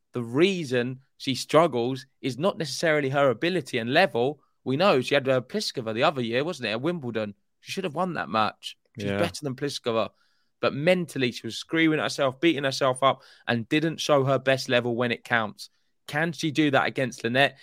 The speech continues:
Speaker 1: If she can, I don't think Linette has a chance, but it's a big if.
Speaker 2: It really is a big if. And this is the furthest she's ever been at the Australian Open as well. So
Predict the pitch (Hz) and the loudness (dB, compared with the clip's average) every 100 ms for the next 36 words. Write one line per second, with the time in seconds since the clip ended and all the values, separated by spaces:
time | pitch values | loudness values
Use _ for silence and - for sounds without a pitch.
0 | - 185 190 - 127 147 131 110 123 - | -8 -6 -6 -8 -2 2 4 2 -2 -12
1 | _ - 110 139 - 135 98 120 - 120 | _ -4 0 0 0 -6 -2 -2 -2 -4
2 | 107 101 135 117 101 - 113 110 _ _ | -8 -4 -2 0 -2 -4 -2 -2 _ _
3 | 120 117 147 135 113 - _ _ _ _ | -10 -4 2 4 2 0 _ _ _ _
4 | _ _ _ _ _ - - 87 104 98 | _ _ _ _ _ -20 -12 -4 -2 0
5 | 98 104 92 - 98 98 98 - _ - | 0 0 -2 -2 0 2 -2 -4 _ -20
6 | - - - 113 117 104 139 135 117 - | -20 -12 2 4 4 4 2 4 2 6
7 | 135 120 113 - - 117 - 147 135 123 | 8 8 4 -2 -2 -2 2 4 6 6
8 | 110 135 117 101 92 - _ - 131 123 | 8 8 8 4 -2 -10 _ 4 6 6
9 | - _ _ _ 113 120 104 - 120 113 | 2 _ _ _ 6 8 6 6 6 8
10 | 113 113 117 - 117 113 - 117 117 131 | 6 6 4 4 2 2 4 6 8 8
11 | 131 - 117 117 | 4 4 6 6